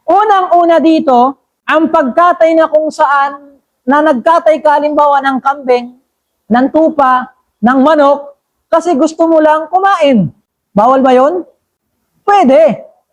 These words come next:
Kapag ang niyat sa puso, ang ginawa mo lang yun bilang, kasi gusto mong kumain. At sabi ng Allah Ta'ala, "Wal an'ama khalaqaha." Si Allah Ta'ala ang lumikha ng an'am, yung mga hayop na inalagaan na pwedeng kainin natin. An'am tawag yan. Sabi ng Allah Ta'ala,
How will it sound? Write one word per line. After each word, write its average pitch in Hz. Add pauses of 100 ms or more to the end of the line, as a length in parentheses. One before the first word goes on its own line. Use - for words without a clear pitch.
(220)
Kapag 311
ang 339
niyat 330
sa 254
puso, 277
ang 339
ginawa 339
mo 320
lang 302
yun 262
bilang, 330 (400)
kasi 339
gusto 370
mong 403
kumain. 359 (520)
At 285
sabi 339
ng 339
Allah 320 (100)
Ta'ala, 311 (120)
"Wal 339 (160)
an'ama 294
khalaqaha." 233 (220)
Si -
Allah 302
Ta'ala 302
ang 277
lumikha 294
ng 262
an'am, 262 (100)
yung 226
mga 233 (580)
hayop 262
na 262
inalagaan 247
na 240
pwedeng 233
kainin 240
natin. 240
An'am 220
tawag 233
yan. 247
Sabi 240
ng 254
Allah 269
Ta'ala, 294